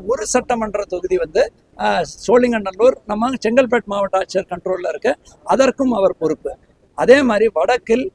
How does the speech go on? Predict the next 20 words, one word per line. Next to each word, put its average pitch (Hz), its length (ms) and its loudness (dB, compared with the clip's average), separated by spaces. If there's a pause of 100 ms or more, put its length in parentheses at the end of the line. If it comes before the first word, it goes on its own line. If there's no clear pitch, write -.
(240)
நம்ம 202 200 -2
ரவி 185 300 2
தேஜா 226 260 6
ஐ 202 100 0
ஏ 190 100 -2
எஸ் 175 160 -6
இருக்காரு, 165 360 0
அவருக்கு 233 460 -6
திருவட்டியூர், 247 580 4 (200)
அங்க 240 340 -2
வந்து 220 300 0 (340)
பார்க்க 226 300 0
வேண்டிய 226 600 0
பொறுப்பு, 202 300 0
அது 262 380 0
திருவள்ளூர் 233 380 4
மாவட்ட 185 320 -6
ஆட்சியர், 233 320 2
அதற்கான 226 560 0
பணியை 190 420 -10